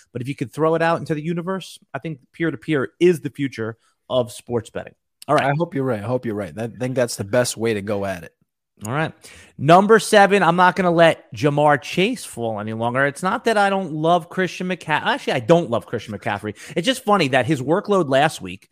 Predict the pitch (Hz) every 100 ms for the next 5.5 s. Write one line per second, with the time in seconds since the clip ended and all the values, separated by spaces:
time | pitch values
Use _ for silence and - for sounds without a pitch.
0 | _ - - 117 - 175 185 175 151 -
1 | 147 143 151 151 135 123 104 - 175 -
2 | 156 151 95 - - - _ 170 196 240
3 | 254 226 185 147 196 - 160 202 202 170
4 | 120 104 139 185 156 131 _ 170 208 -
5 | 165 147 139 143 120